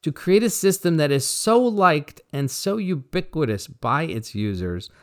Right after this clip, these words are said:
that no competitor could come along and break it down,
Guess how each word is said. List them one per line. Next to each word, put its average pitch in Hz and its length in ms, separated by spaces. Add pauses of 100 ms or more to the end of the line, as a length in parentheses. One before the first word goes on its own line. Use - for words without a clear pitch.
(260)
that 127 180
no 175 240
competitor 165 600
could - 340
come 175 180
along 147 560
and 113 480
break 123 240
it - 140
down, 90 360